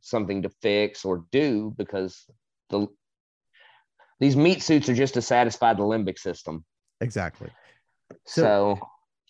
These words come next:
Speaker 2: so what's your long-term goal with the, uh, nonprofit? Is this something that you see happening well after we disengage from all these conflicts?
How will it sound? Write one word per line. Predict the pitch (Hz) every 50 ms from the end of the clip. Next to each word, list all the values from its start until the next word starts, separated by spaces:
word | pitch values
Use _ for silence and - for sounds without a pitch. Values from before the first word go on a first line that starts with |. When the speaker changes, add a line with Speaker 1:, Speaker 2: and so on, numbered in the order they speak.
| _ _ _ _ _ _ _ _ _ _ _ _ _ _ _ _ -
Speaker 2:
so | - - 190
what's | 170 208 240 - -
your | 311 277
long-term | 180 101 98 110 123 131 113 - 110 101 101
goal | 95 104 101
with | 87 104 107 -
the, | - 104 101 95
uh, | 92
nonprofit? | 92 92 92 95 - - - - - - - - _
Is | - 131 113
this | 131 139 -
something | 170 160 - - 131
that | 127 131 123 131
you | 127 123 123
see | 117 - - 131 127 123 120 120 120 120 120 117 117 117 117 120 123 - _ -
happening | - - 135 131 - - 127 127 123 120 113 104
well | 107 113 113 117 117 120
after | 117 120 113 - 117 117
we | 113 107
disengage | 98 117 107 - - 117 98 110 107 110 113 98 -
from | - 101 101 104
all | 104 101 98
these | 107 107 92 -
conflicts? | - 107 104 104 98 - 117 113 107 - _ - - - -